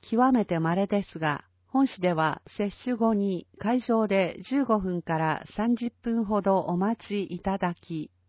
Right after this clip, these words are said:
アナフィラキシーが起こってもすぐに対応できるよう、救急用品の配備や救急体制を整えています。その他の副反応への対応。副反応として、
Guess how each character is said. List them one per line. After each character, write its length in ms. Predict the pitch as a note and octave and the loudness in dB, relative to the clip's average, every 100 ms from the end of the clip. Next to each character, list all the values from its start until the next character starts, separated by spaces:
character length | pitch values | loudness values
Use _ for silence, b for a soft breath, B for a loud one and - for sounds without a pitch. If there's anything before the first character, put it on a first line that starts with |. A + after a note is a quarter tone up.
| _ | _
ア 80 | G#3+ | 0
ナ 140 | B3+ | 0
フ 80 | C4 | 2
ィ 40 | |
ラ 120 | C4+ C4 | 0 0
キ 100 | - | -4
シ 220 | B3+ A#3 | -2 2
ー 20 | |
が 160 | F#3+ F3 | 4 2
起 60 | |
こ 120 | - A3 | 2 -2
っ 40 | |
て 160 | - F3 | 0 -2
も 260 | E3+ D#3+ - - | 0 0 -2 -4
す 80 | C#4+ | 0
ぐ 120 | C4+ | 2
に 180 | G3 E3+ | 0 0
対 340 | F3+ G#3 A#3+ | -2 0 2
応 160 | A#3+ A#3 | 2 2
で 140 | G#3+ | -2
き 160 | - B3 | -2 0
る 240 | G3+ E3 | 0 0
よ 380 | E3+ F#3 D#3 C#3+ _ _ | 2 2 2 -2 _ _
う、 40 | |
救 200 | - C4+ | -4 -2
急 220 | C#4 C#4+ C4 | 0 0 2
用 220 | C4 B3+ | 2 2
品 300 | - F3 E3 | 0 -4 0
の 200 | D#3 D#3 | 0 -2
配 300 | D#3+ G#3 F3 | -2 -2 -2
備 140 | D#3+ | -2
や 260 | D3+ D3 - _ _ | -2 -2 -6 _ _
救 180 | - C#4+ | -2 -2
急 260 | - C4+ | 2 0
体 220 | B3+ B3+ A#3+ | 2 0 0
制 300 | - F3 D#3 | 0 2 2
を 280 | D3+ C#3+ - | 2 0 -2
整 480 | F3+ - B3+ B3+ G#3 | -6 0 4 4 2
え 80 | |
て 240 | E3 D3 D3 | 0 -2 -2
い 120 | C#3+ | -2
ま 180 | C#3+ D3 | -4 -6
す。 60 | - - - _ _ _ _ _ _ _ _ _ _ _ _ _ _ | -8 -20 -20 _ _ _ _ _ _ _ _ _ _ _ _ _ _
そ 160 | - A#3 | -4 0
の 140 | C4 | 2
他 180 | - F3+ | 2 0
の 240 | D3+ C#3+ - | 2 0 -4
副 220 | - C4+ | -4 -2
反 280 | C4+ C4+ A3+ | 0 0 2
応 240 | D#3+ D3 | 2 2
へ 120 | C#3 | 2
の 320 | C#3 C#3 B2 - | 2 2 0 -4
対 400 | E3 D#3+ G3+ G3 | -4 -2 0 2
応。 440 | E3+ D#3+ D3 C3+ - _ _ _ _ _ _ _ _ _ _ _ - | 0 0 -2 -6 -10 _ _ _ _ _ _ _ _ _ _ _ -18
副 220 | - - C4+ | -10 -2 0
反 260 | C4+ C4+ | 2 2
応 180 | F#3+ D3+ | 4 2
と 160 | - C#3+ | 0 -4
し 160 | - | -4
て、 320 | - C#3 - | -4 -4 -4